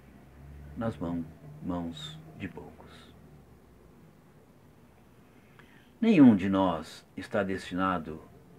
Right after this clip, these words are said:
ao fracasso, ao infortúnio.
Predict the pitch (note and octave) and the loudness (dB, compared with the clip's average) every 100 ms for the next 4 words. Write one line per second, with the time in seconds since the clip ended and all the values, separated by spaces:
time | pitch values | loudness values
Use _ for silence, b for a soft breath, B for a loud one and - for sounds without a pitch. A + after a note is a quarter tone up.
0 | - - F2+ F2 - E2 - G#2 G2+ - | -14 -4 -2 -2 -6 -6 0 0 0 -4
1 | - - - - - - - - - - | -14 -18 -20 -20 -20 -20 -20 -20 -20 -10
2 | F2 F2 E2 D#2 E2+ - F2 D2+ - - | -6 -4 -6 -8 -10 -8 -10 -8 -12 -18